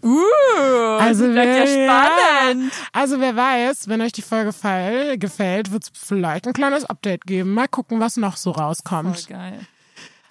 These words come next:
Speaker 2: Aber
Speaker 1: Meine beste Freundin hat übrigens am dreiundzwanzigsten September Geburtstag. Können wir ein
Speaker 2: Wupp,
Speaker 1: kleines
Speaker 2: wupp.
Speaker 1: Happening machen.
Speaker 2: Sowas von.
Speaker 1: Hm.
Speaker 2: Aber was denkst du, und ich liebe es, dass die Staatsanwaltschaft von veröffentlicht hat, was denkst du, f-,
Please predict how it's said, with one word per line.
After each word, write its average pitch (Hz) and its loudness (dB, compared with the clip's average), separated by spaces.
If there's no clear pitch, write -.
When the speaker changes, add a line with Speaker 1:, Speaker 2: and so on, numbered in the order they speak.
Speaker 2:
Aber 240 4
Speaker 1:
Meine 240 4
beste 262 2
Freundin 240 -2
hat 220 -6
übrigens 190 -8
am 190 -8
dreiundzwanzigsten 185 -10
September 185 -10
Geburtstag. 180 -12
Können 190 -10
wir 185 -6
ein 196 -2
Speaker 2:
Wupp, 247 0
Speaker 1:
kleines - 0
Speaker 2:
wupp. 220 0
Speaker 1:
Happening 185 -4
machen. 185 -10
Speaker 2:
Sowas 160 -2
von. 175 -8
Speaker 1:
Hm. 285 -8
Speaker 2:
Aber 254 2
was 226 0
denkst 208 -2
du, 170 2
und 190 0
ich - -2
liebe 208 2
es, 185 -2
dass - -6
die 185 0
Staatsanwaltschaft 170 -2
von 165 -2
veröffentlicht 165 -4
hat, 185 -2
was 185 0
denkst 196 -2
du, 240 2
f-, - -14